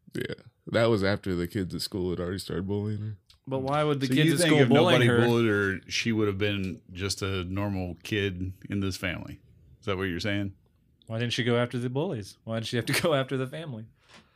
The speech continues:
Speaker 3: She
Speaker 1: I
Speaker 3: did
Speaker 1: don't know.
Speaker 3: one.
Speaker 2: That's true.
Speaker 1: I,
Speaker 2: I
Speaker 1: I
Speaker 2: guess the brother was kind
Speaker 3: That
Speaker 2: of in on
Speaker 3: actually
Speaker 2: the
Speaker 3: was a
Speaker 2: bullying.
Speaker 3: good scene. That, that scene on that little claustrophobic play set.
Speaker 2: Oh, yeah, she
Speaker 3: That's
Speaker 2: pushed
Speaker 3: actually,
Speaker 2: that one out of the
Speaker 3: that's actually kind of a cool scene. I like the little jump scares in that.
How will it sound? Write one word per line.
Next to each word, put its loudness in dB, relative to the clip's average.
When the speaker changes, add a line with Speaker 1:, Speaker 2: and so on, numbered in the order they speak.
Speaker 3:
She -6
Speaker 1:
I -4
Speaker 3:
did 2
Speaker 1:
don't 0
know. 2
Speaker 3:
one. 2
Speaker 2:
That's -10
true. -14
Speaker 1:
I, -4
Speaker 2:
I 0
Speaker 1:
I 2
Speaker 2:
guess 0
the -4
brother -2
was -8
kind -6
Speaker 3:
That 4
Speaker 2:
of 2
in 4
on 2
Speaker 3:
actually 2
Speaker 2:
the 4
Speaker 3:
was 4
a 4
Speaker 2:
bullying. 0
Speaker 3:
good -4
scene. 0
That, -2
that -4
scene 0
on 2
that 0
little 0
claustrophobic -2
play 0
set. 0
Speaker 2:
Oh, -12
yeah, -8
she -6
Speaker 3:
That's -4
Speaker 2:
pushed -2
Speaker 3:
actually, 0
Speaker 2:
that -8
one -4
out -6
of -10
the -10
Speaker 3:
that's -6
actually -2
kind 2
of 0
a -2
cool -4
scene. -4
I -2
like -6
the -10
little -6
jump -8
scares -6
in -8
that. -8